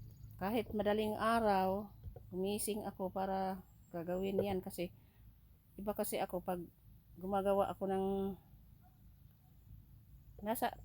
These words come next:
pag gusto ko yung gumagawa ako ng gusto kong tatapusin talaga a-, agad.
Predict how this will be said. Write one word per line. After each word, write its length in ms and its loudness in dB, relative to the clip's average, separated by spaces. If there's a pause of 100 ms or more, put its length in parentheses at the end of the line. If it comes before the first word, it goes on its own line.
(100)
pag 80 4
gusto 320 0
ko 80 4
yung 240 4
gumagawa 640 2
ako 160 -2
ng 320 0
gusto 160 2
kong 240 -4
tatapusin 640 2
talaga 320 2
a-, 320 -2
agad. 320 2